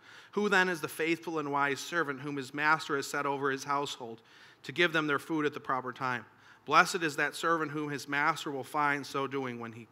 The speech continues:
comes." There's an urgency in repentance. If we've never given our life to Christ, today is the day. We're not promised tomorrow.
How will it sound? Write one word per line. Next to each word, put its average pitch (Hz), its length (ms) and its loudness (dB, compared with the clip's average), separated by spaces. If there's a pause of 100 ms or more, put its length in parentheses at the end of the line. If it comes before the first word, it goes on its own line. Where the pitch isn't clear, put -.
(220)
comes." - 680 -14 (1120)
There's 151 180 0
an 160 100 -6
urgency 202 560 2
in 170 100 0
repentance. 170 600 -2
If 160 120 -2
we've 151 160 -2
never 175 360 4 (260)
given 185 300 4
our 170 180 8
life 160 280 6
to 151 100 -4
Christ, 170 440 2
today 160 380 0
is 143 140 -2
the 143 100 -4
day. 127 220 -6 (1040)
We're 147 80 -2
not 156 180 4
promised 139 460 -2
tomorrow. 113 260 -6